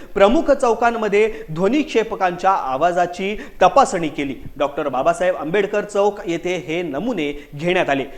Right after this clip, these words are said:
पोलीस निरीक्षक संदीप बागुल यांच्या आदेशानुसार तसेच सहाय्यक पोलीस निरीक्षक निलेश राजपूत यांच्या मार्गदर्शनाखाली ही मोहीम राबवण्यात आलेली आहे. पोलीस उपनिरीक्षक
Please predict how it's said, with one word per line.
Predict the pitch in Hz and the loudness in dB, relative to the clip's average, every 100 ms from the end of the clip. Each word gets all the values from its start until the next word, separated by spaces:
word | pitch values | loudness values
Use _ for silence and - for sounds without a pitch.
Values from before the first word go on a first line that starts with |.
| - - | -2 4
पोलीस | 254 339 - | 6 6 2
निरीक्षक | 247 262 254 254 | -2 0 0 0
संदीप | - 226 208 208 220 | 0 -2 -2 -4 -6
बागुल | 160 143 185 240 147 - - | -6 -2 -2 -2 -4 -8 -2
यांच्या | 170 170 185 190 | 0 2 2 0
आदेशानुसार | - 131 165 285 269 208 - 143 156 - - - | 0 -2 0 0 0 -2 0 0 0 -2 -6 -2
तसेच | 196 233 - - - - | 2 2 2 -6 -6 -2
सहाय्यक | 190 247 285 277 - | 4 4 6 4 2
पोलीस | 208 226 - | 0 0 -2
निरीक्षक | 151 160 220 - 226 214 | -2 -2 -4 -4 -4 -4
निलेश | 160 165 180 180 | -4 -2 -2 -4
राजपूत | 147 131 131 139 - 262 - - - | -6 -2 -2 -2 -4 -4 -4 -8 -4
यांच्या | 165 170 185 | -2 0 -2
मार्गदर्शनाखाली | 143 175 285 277 - 240 220 185 196 | 0 0 2 2 2 -4 -4 -6 -6
ही | 170 180 | -6 -6
मोहीम | 165 143 220 175 139 127 - - | -6 -2 -2 0 -4 -6 -10 -4
राबवण्यात | 156 160 170 233 175 156 | 4 6 6 6 4 0
आलेली | 135 139 139 | -2 0 0
आहे. | 127 147 - - - - - - | 0 -4 -8 -18 -20 -20 -16 -4
पोलीस | 165 190 196 | 0 0 -2
उपनिरीक्षक | 165 165 175 185 202 | -4 0 0 0 0